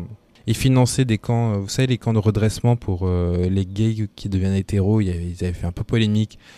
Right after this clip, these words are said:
mais après ils ont essayé de rétablir leur image, parce que là, il a donné des dons à d'autres s-, associations qui soutenaient, bah, les causes L G B T, et cetera. Enfin bref,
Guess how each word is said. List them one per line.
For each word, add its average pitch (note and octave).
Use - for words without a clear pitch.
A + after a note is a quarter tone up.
mais G#2+
après B2
ils G2+
ont F2+
essayé G2
de G2
rétablir G2
leur G2
image, G#2
parce G2
que -
là, G2+
il G2
a F#2+
donné G2
des G#2+
dons A2+
à G2+
d'autres G#2
s-, -
associations A2+
qui -
soutenaient, G#2+
bah, G2
les G2
causes G2+
L G2
G F#2+
B F2
T, G2+
et G#2
cetera. -
Enfin G#2
bref, F#2+